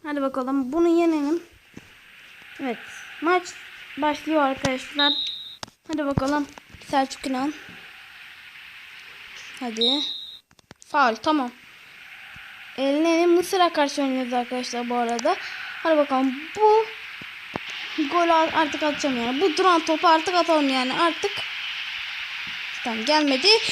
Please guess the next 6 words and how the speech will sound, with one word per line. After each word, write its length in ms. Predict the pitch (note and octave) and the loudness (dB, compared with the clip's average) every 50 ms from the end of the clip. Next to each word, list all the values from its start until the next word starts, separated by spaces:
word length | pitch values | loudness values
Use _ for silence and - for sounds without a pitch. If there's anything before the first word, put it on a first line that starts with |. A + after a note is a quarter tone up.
| - - - | 0 2 4
Burak 260 | A4+ B4 D5 D5+ - - | 6 8 8 8 6 6
Yılmaz 500 | C#5+ D5 C#5+ D5+ D#5 D5 B4+ G4+ F4+ D#4 - - - - - - - - - - | 4 2 4 4 4 4 4 4 2 0 -4 -4 -6 -4 -4 -4 -4 -2 0 2
attı, 300 | D4+ C#4 C4 - - A#3+ - - | 2 2 2 2 -2 -4 -2 0
tamam. 320 | F4 F#4 E4+ D4 A#3+ A3 A3 A3 - - - - - - - - - - - - - - - - - - - - | 2 2 2 2 2 0 -2 -4 -4 -4 -4 -4 -4 -4 -4 -4 -6 -6 -6 -6 -6 -6 -6 -6 -6 -6 -6 -6
Üçüncü 420 | C#4+ C#4 - E4+ F4 F4 G#4+ G#4+ | -6 -4 -2 -2 -2 -2 -2 -2
dakikada, 600 | G#4 G4+ F#4+ E4 - - - E4 D#4+ D#4+ F4+ F#4+ | -2 -2 -4 -4 -6 -6 -4 -2 -2 -2 -2 -4